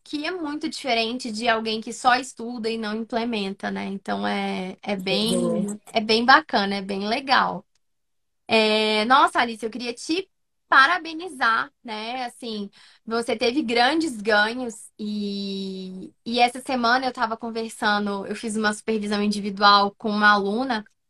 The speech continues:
Speaker 1: e ela me disse que, e aí ela tava também, né, fazendo uma transição de carreira e tal, e transição no modo de atender, e ela tava falando, e eu
Speaker 2: Uhum.
Speaker 1: tava falando pra ela que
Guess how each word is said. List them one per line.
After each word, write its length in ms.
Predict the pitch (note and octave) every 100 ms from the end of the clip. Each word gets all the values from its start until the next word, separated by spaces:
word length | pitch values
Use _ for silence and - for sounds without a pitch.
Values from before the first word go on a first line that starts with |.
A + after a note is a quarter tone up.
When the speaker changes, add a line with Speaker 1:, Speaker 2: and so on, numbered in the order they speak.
| _ _ -
Speaker 1:
e 200 | A#3+ A#3
ela 200 | A3 A#3
me 100 | A#3+
disse 420 | G#3+ A#3+ A3+ - A#3
que, 560 | - B3 A#3 A#3 A3 -
e 160 | A#3+
aí 200 | A#3 A#3
ela 240 | A#3+ B3+ B3+ _ _ -
tava 300 | F4+ G4 G4
também, 380 | F4 C#4+ D4+ D4
né, 80 | C4+
fazendo 300 | B3 A#3+ A#3
uma 120 | A3+
transição 680 | A#3 A#3 A#3 - A3+ A#3 A#3+
de 120 | A3
carreira 560 | A#3 G#3+ G#3+ A#3 A#3 G#3+
e 60 |
tal, 360 | - G#3+ A3+ A#3 _ _ _ _ _ _ -
e 1300 | A#3 A3+ A3+ A3+ A3+ A3 G#3+ G#3+ G#3+ G#3 G#3 G3 - -
transição 460 | - B3 A#3 C4+ B3+
no 100 | A#3+
modo 360 | A#3 A3+ B3+
de 120 | A#3 A3+
atender, 640 | A3 C4 C4 G#3 G#3+ A3+
e 140 | A3+ A#3
ela 180 | A#3+ B3
tava 280 | B3 A#3
falando, 640 | A#3+ C4+ A#3 A3+ A3+ G3 F#3
e 80 | F#3
eu 100 | A#3+
Speaker 2:
Uhum. 0 |
Speaker 1:
tava 220 | B3 A#3+
falando 320 | C4+ A#3 A#3
pra 160 | - A#3
ela 260 | G#3+ A3 A3+
que 480 | - B3 A#3+ A3+